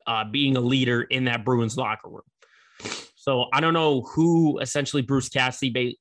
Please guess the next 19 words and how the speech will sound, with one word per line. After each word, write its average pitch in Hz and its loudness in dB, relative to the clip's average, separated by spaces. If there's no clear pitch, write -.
basically 123 -4
dawned 131 0
on 127 0
to 120 0
say, 110 -4
"You'll, 135 2
you'll 139 2
be 143 4
the 131 2
captain 135 0
until 127 0
Patrice 139 -2
comes 110 -6
back." 101 -6
Um, 104 -6
but 147 2
you're 160 2
seeing 208 0
it, 120 0